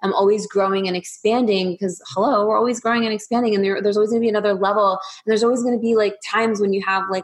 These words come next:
limiting beliefs or doubts creep in. And having tools that you can go to will help you navigate back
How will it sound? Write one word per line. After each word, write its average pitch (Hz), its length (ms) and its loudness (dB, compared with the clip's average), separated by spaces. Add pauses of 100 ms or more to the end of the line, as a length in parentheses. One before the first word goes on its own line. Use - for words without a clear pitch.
limiting 208 320 2
beliefs 208 360 2
or 185 80 -2
doubts 196 520 -2
creep 202 240 -4
in. 226 320 0 (260)
And 196 120 0
having 277 340 0 (100)
tools 233 220 0
that 208 80 -4
you 190 80 -2
can 185 160 -6
go 254 200 2 (100)
to 196 120 4
will 180 120 2
help 175 240 -4
you 190 60 -2
navigate 190 520 0
back 185 220 0